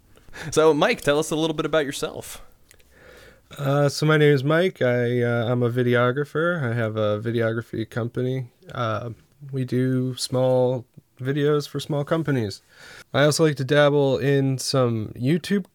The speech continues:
Speaker 2: content creation, um, podcast creation, all that stuff for fun. And yeah, I'm just looking to exercise,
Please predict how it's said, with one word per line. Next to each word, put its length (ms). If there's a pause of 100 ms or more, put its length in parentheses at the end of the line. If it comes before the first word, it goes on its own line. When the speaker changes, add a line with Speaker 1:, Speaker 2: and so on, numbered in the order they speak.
(160)
Speaker 2:
content 440
creation, 800
um, 640
podcast 560
creation, 640
all 160
that 180
stuff 260
for 140
fun. 520
And 640
yeah, 360
I'm 200
just 320
looking 340
to 460
exercise, 1120